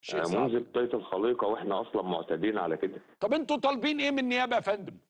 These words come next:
Speaker 2: أنا لسه ما طلبتش حاجة من النيابة، أنا، أنا طلعت دقيقتين علشان أكلمك، لأن شغلوني بالتليفون طول ما أنا في التحقيق وداخل تاني التحقيق جوه.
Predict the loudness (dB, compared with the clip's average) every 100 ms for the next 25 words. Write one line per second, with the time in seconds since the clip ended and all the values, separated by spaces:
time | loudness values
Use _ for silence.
0 | _ _ _ _ -8 -2 0 0 -2 -2
1 | 0 -2 -2 -6 -2 -2 0 0 0 0
2 | 2 0 0 0 -2 -6 -12 _ _ _
3 | _ -12 -10 -6 -4 0 0 0 -2 -2
4 | 0 0 0 0 0 0 0 0 -2 0
5 | 0 2 0 -4 -20 -20 _ _ _ _
6 | _ _ _ _ _ _ _ _ _ -8
7 | -2 0 0 0 0 0 0 -2 -2 -4
8 | -2 -2 0 2 2 2 -2 -6 -10 -4
9 | 0 2 4 2 0 -2 -4 0 -2 -2
10 | -4 0 0 0